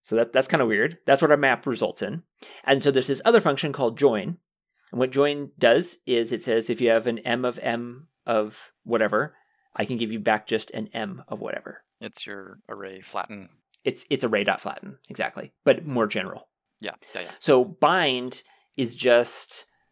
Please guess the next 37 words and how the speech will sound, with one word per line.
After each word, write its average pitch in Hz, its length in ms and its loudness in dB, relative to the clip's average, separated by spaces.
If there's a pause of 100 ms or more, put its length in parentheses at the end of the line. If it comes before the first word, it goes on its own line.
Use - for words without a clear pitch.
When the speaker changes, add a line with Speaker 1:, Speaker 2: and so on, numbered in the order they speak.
(220)
Speaker 1:
map - 560 -4 (1040)
composed 117 500 -2
with 107 220 -4
join. - 240 -8 (480)
And, 117 280 -2
and 110 200 2
you, 107 280 -4
that's 120 280 2
often 113 280 0
implemented, 98 540 -6
those - 160 -4
functions 98 380 -12
are 98 40 -8
implemented - 440 -14
for - 180 -12
you - 240 -18
if - 140 -18
you 104 80 -8
wanna 101 160 -6
use - 180 -10
those. - 360 -12 (420)
Um, 107 180 -6
I 127 80 4
actually 120 260 2
have 101 120 -6
used 104 260 -6 (100)
join 101 380 -2 (300)
as - 120 -14
a 110 40 -14
standalone 104 400 -4
function 135 320 -4 (220)
because 104 240 -10
it's - 160 -14
useful - 340 -16 (320)
in - 120 -18
that - 160 -10
regard. - 280 -10